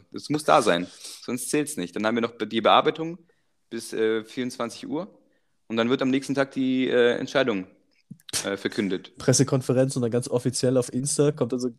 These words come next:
Speaker 2: so wie bei, bei Fußballtransfers, kommt dann immer so, stehen wir beide dran, schütteln Hand mit so einem
Speaker 1: Ja, ja, genau.
Speaker 2: Vertrag in der Hand. <laughs>
Speaker 1: Ja, immer, immer schön richtig kreativ mit Hände schütteln und einfach so ein Trikot in der Mitte oder so.
Speaker 2: Das ist also witzig, äh, ich hab ja,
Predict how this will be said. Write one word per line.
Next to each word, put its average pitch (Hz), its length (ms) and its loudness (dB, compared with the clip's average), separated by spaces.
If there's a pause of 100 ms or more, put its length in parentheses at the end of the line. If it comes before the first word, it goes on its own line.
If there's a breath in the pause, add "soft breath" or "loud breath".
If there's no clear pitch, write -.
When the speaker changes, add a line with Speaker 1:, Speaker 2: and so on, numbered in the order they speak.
(160)
Speaker 2:
so 135 200 -6
wie 131 60 4
bei, 117 300 4
bei 113 200 2
Fußballtransfers, 139 840 0
kommt 135 200 -2
dann 127 80 4
immer 131 160 2
so, 135 200 2
stehen - 300 0
wir 131 80 6
beide 123 220 6
dran, 127 300 2
schütteln 127 420 -2
Hand 139 360 -2
mit 139 120 -4
so 117 80 4
einem 117 60 8
Speaker 1:
Ja, 120 40 8
ja, 120 60 8
genau. 120 120 4
Speaker 2:
Vertrag 135 340 4
in 143 60 4
der 139 120 4
Hand. 156 260 2
<laughs> - 40 4 (800 loud breath)
Speaker 1:
Ja, 120 100 6
immer, 139 340 2
immer 147 200 6
schön - 160 0
richtig - 340 2
kreativ 139 580 0
mit 113 140 -4
Hände 127 160 -2
schütteln 107 380 -4
und 101 200 -4
einfach 110 180 -4
so 104 100 -4
ein 101 40 -2
Trikot 104 280 -2
in 90 60 0
der 87 100 2
Mitte 87 200 -4
oder 85 160 -2
so. 87 140 -6 (220)
Speaker 2:
Das 165 480 0
ist - 80 4
also 123 240 8
witzig, 127 340 4
äh, 120 400 4
ich 127 120 0
hab 131 100 4
ja, 120 180 8